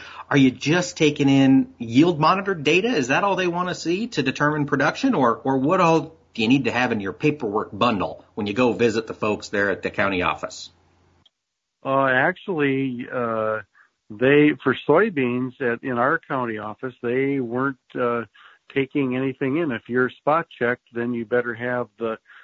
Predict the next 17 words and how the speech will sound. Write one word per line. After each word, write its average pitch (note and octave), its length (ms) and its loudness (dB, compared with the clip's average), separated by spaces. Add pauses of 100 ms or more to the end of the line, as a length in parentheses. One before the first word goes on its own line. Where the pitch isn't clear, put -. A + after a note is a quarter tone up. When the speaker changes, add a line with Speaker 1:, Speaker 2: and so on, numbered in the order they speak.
(140)
Speaker 2:
documentation C3 1000 -4
to A2 60 -10
back A#2+ 360 -4
up B2+ 180 -2
the A2+ 80 -12
bushels A#2+ 540 -4
that A#2 100 -6
you B2 240 -6
report. A#2+ 600 -2 (680)
Um, A2 500 -4
but, C3+ 300 0 (240)
uh, A2+ 240 -4 (100)
farm B2+ 320 -2
by A#2+ 300 0
farm, C#3 380 -2
you A#2+ 120 -8
just B2 220 -12